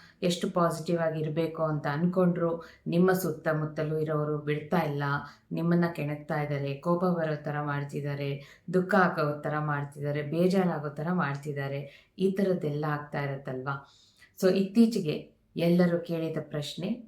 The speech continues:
ಮ್ಯಾನಿಫೆಸ್ಟೇಷನ್ ಬಗ್ಗೆ. So ಹಾಗಾಗಿ, ಆ, ಎಲ್ಲರೂ ಕೇಳಿದ ಪ್ರಶ್ನೆಗೆ ಇವಾಗ ಈ ವಿಡಿಯೋಲಿ ಉತ್ತರ ಕೊಡ್ತಾ ಇದ್ದೀನಿ. So ಹಾಗಾಗಿ ನೀವೆಲ್ಲರೂ ಯಾರೆಲ್ಲ ಇನ್ನೂ ಸಬ್ಸ್ಕ್ರೈಬ್ ಮಾಡ್ಲಿಲ್ವೋ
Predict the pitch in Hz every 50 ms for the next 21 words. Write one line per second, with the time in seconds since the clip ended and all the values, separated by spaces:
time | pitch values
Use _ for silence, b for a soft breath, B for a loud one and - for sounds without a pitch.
0 | - - 151 151 151 160 165 170 175 175 175 175 180 165 151 - - - 156 143
1 | 139 143 - 147 143 143 143 143 139 131 127 127 139 143 139 - - - _ _
2 | _ b b b b b b b b b b b - 196 180 175 170 165 165 160
3 | 160 160 156 147 139 160 165 - - b b b b b - 175 160 156 156 156
4 | 156 156 - 151 156 165 170 175 170 170 170 170 160 156 156 156 156 151 - -
5 | 156 147 - - 156 151 147 139 208 220 226 - - 170 160 156 156 143 147 147
6 | 143 139 147 143 139 143 135 131 131 139 139 143 139 - 175 147 143 143 - 139
7 | 135 - - 139 127 127 123 - - 120 117 - - - - - _ - - 151
8 | 139 139 - 147 147 139 143 143 143 139 - 202 233 240 - - - - _ -
9 | 156 156 175 190 202 196 165 151 147 147 147 151 151 156 - - - _ _ -
10 | 143 139 160 160 156 165 180 190 208 208 190 185 185 185 185 170 151 156 165 180
11 | 180 180 - 151 - - - - 156 156 156 151 143 139 139 147 180 196 196 202
12 | 180 151 143 143 147 - - - _